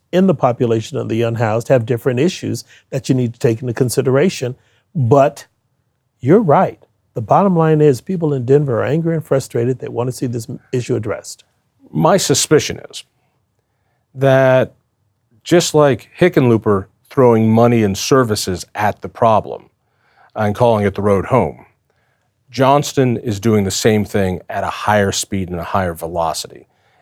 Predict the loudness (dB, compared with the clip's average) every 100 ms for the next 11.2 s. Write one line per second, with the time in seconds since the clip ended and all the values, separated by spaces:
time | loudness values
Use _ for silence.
0 | -4 2 4 2 2 2 2 -2 -4 -12
1 | _ _ 0 2 4 2 0 -6 -4 -6
2 | -8 -20 _ -20 -14 -8 -8 -6 0 0
3 | 0 -4 -2 -4 -8 -16 -6 -2 -2 -2
4 | -6 -6 -8 -8 -6 -6 -2 -2 -2 -6
5 | -14 -16 -20 -20 _ _ _ 0 2 2
6 | -4 -4 0 2 2 -2 -10 0 2 2
7 | 0 2 4 4 0 -2 0 -2 -8 _
8 | _ _ _ _ _ _ _ _ _ _
9 | _ _ _ _ _ 0 0 0 2 2
10 | 2 0 0 -2 -2 -2 2 0 0 -4
11 | -12